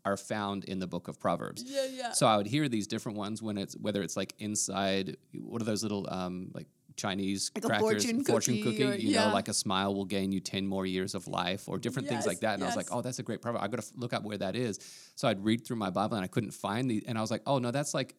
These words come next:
Speaker 1: an old Chinese
Speaker 2: Just, like,
Speaker 1: proverb."
Speaker 2: a, a proverb.
Speaker 1: It's just
Speaker 2: Right.
Speaker 1: a wise saying.
Speaker 2: Not, not one of Solomon's proverbs.
Speaker 1: Right,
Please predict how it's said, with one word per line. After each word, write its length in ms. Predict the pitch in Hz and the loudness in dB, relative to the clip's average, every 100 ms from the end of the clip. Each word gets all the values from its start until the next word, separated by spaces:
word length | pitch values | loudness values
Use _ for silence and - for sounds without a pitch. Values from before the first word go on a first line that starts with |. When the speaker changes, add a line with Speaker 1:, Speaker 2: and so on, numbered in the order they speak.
| - | -6
Speaker 1:
an 140 | 107 | -4
old 240 | 110 113 113 | -2 -2 0
Chinese 540 | - 120 98 98 208 | -2 -2 -2 0 2
Speaker 2:
Just, 220 | 302 294 | 2 2
like, 180 | 247 202 | 2 2
Speaker 1:
proverb." 260 | 165 - - | 2 -4 -4
Speaker 2:
a, 240 | 233 240 - | -4 -4 -4
a 180 | 208 262 | 0 0
proverb. 560 | - 190 143 156 127 - | 0 -4 -4 -6 -4 0
Speaker 1:
It's 160 | 139 | 2
just 160 | 185 160 | 6 6
Speaker 2:
Right. 80 | 165 | 6
Speaker 1:
a 40 | |
wise 460 | 113 107 110 123 110 | 6 6 6 6 4
saying. 380 | - 104 123 98 | 2 4 2 4
Speaker 2:
Not, 260 | 254 - | 2 0
not 260 | 233 240 233 | 0 0 0
one 120 | 220 | -2
of 100 | 208 | -4
Solomon's 640 | - 240 214 208 185 440 - | -2 0 2 2 -2 -10 -4
proverbs. 500 | - - 147 139 - | -4 -4 -8 -10 -4
Speaker 1:
Right, 340 | 135 127 98 | 4 4 4